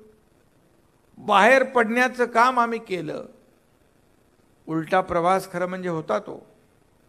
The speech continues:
लोक सत्तेकडे जात असतात, परंतु आम्ही सत्तेतून बाहेर जात होतो. आठ नऊ मंत्री, इथे उदय सामंत पण आहेत, आठ नऊ मंत्री होते,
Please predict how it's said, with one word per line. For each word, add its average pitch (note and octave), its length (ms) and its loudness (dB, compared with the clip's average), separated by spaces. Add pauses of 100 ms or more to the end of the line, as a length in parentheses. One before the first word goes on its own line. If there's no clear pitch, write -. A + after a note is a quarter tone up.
(500)
लोक A3+ 260 4
सत्तेकडे C4+ 680 4
जात G3 240 4
असतात, D3 480 -10 (760)
परंतु G3 300 -4
आम्ही G3 240 0
सत्तेतून G3+ 840 -6
बाहेर F3 320 0
जात D3+ 320 -6
होतो. - 360 -20 (960)
आठ D3+ 260 -4
नऊ F3 200 -2
मंत्री, E3+ 480 -6
इथे E3 440 -4
उदय D#3 340 -4
सामंत D#3+ 400 -6
पण F3+ 180 -12
आहेत, A#2+ 220 -14 (1080)
आठ G#3+ 320 2
नऊ A3+ 200 0
मंत्री G3+ 400 -4
होते, G3+ 600 -6